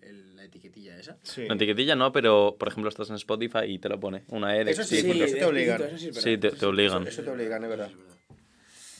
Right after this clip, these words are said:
Speaker 3: Pero
Speaker 2: Pero
Speaker 3: bueno.
Speaker 2: eso, que, eh, yo,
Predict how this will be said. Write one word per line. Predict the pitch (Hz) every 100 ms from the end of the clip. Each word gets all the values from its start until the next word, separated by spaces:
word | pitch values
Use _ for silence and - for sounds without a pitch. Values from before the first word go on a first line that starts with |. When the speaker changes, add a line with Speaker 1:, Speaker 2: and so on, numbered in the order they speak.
| - _ _ - - - - -
Speaker 3:
Pero | 113 107
Speaker 2:
Pero |
Speaker 3:
bueno. | 107 98 143 143 139 139 143
Speaker 2:
eso, | 156 156 123
que, | 127 120 127 120
eh, | 135 131 135
yo, | 135 147 147 147